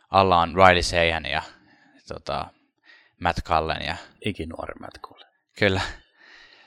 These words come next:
Speaker 1: Tosin myös Riley Sheahanilta ja Matt Cullenilta on sopimukset loppumassa, että tämähän on, niinku,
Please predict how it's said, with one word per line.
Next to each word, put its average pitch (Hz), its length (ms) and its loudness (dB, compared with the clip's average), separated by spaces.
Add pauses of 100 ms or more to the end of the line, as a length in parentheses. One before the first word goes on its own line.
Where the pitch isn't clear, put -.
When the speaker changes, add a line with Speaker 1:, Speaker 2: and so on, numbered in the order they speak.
Speaker 1:
Tosin 104 360 4
myös 123 260 2
Riley 107 260 10
Sheahanilta 90 480 8
ja 87 60 6
Matt 87 200 2
Cullenilta 85 440 2
on 98 60 0
sopimukset 90 440 -6
loppumassa, 80 480 -6
että 82 100 -12
tämähän 80 220 -2
on, 87 80 -10
niinku, 85 160 -12